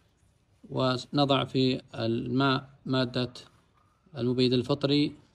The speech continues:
أو يكون هناك لدينا منشط جذري، بالإمكان أن نضيفهم إذا توفر. ويكون الري في الأول ري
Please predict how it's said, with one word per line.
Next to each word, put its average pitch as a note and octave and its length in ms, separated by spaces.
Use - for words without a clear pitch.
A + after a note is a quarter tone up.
أو C#3 200
يكون C3 340
هناك B2+ 400
لدينا A#2+ 380
منشط B2 540
جذري، C#3 400
بالإمكان B2+ 460
أن A#2+ 120
نضيفهم A#2+ 440
إذا A#2 160
توفر. B2 560
ويكون C3 520
الري C3+ 440
في B2+ 140
الأول C3+ 600
ري C3+ 300